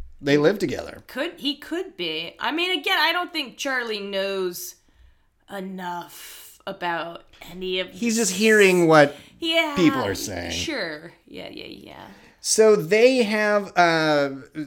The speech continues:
Speaker 1: Dennis kisses a baby, or
Speaker 2: Mm-hmm.
Speaker 1: tries to kiss a baby.
Speaker 2: Tries to
Speaker 1: Actually,
Speaker 2: kiss a baby.
Speaker 1: Mac
Speaker 2: It's like a
Speaker 1: tries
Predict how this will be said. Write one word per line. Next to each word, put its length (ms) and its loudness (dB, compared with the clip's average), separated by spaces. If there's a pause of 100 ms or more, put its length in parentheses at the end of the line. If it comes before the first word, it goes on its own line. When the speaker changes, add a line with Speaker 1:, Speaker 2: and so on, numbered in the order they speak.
(220)
Speaker 1:
Dennis 340 2
kisses 400 -2
a 60 6
baby, 720 4
or 60 -12
Speaker 2:
Mm-hmm. 120 0
Speaker 1:
tries 380 6
to 80 0
kiss 200 -2
a 60 -4
baby. 220 0
Speaker 2:
Tries 200 0
to 60 4
Speaker 1:
Actually, 280 4
Speaker 2:
kiss 40 6
a 40 6
baby. 100 4
Speaker 1:
Mac 220 0
Speaker 2:
It's 120 -2
like 80 -2
a 40 0
Speaker 1:
tries 200 0